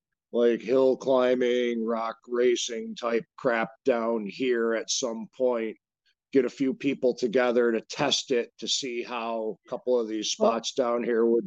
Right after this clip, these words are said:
Speaker 2: we,
Speaker 1: be.
Speaker 2: we, we talked about that
Speaker 1: And
Speaker 2: during, um, I think about the time of the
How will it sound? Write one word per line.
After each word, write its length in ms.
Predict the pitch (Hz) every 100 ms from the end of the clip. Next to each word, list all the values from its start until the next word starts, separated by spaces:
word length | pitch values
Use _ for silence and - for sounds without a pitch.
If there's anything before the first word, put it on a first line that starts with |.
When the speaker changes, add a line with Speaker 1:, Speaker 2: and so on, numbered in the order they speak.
| 90
Speaker 2:
we, 60 | 147 127 113
Speaker 1:
be. 20 | 107
Speaker 2:
we, 100 | 202 _ _ _
we 100 | 190
talked 300 | 196 208 190
about 340 | 190 196 190 -
that 260 | 190 190 190
Speaker 1:
And 100 | 196
Speaker 2:
during, 400 | 190 196 190 185
um, 340 | 190 190 180 - _ _ _ _ _ _ _ _
I 100 | 160
think 320 | 160 202 196
about 280 | 190 190 190
the 80 | 302
time 460 | - 180 185 185 185 185
of 640 | 175 180 180 180 180 165 _ _ 147
the 640 | 185 185 185 180 175 180